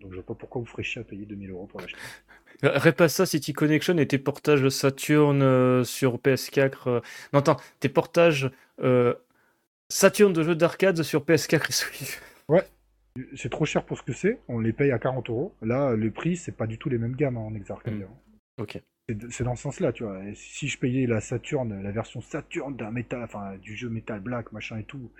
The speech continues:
Speaker 1: deux mille euros, je dirais, c'est du foutage de gueule. Tu le payes trente, quarante euros,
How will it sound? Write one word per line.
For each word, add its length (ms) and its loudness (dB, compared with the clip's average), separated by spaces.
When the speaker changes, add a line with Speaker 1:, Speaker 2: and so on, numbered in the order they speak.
Speaker 1:
deux 120 0
mille 160 0
euros, 200 4
je 60 -4
dirais, 180 -6
c'est 120 -10
du 80 -18
foutage 280 -12
de 80 -10
gueule. 200 -6
Tu 120 -10
le 60 -6
payes 160 0
trente, 260 -8
quarante 320 -4
euros, 280 -4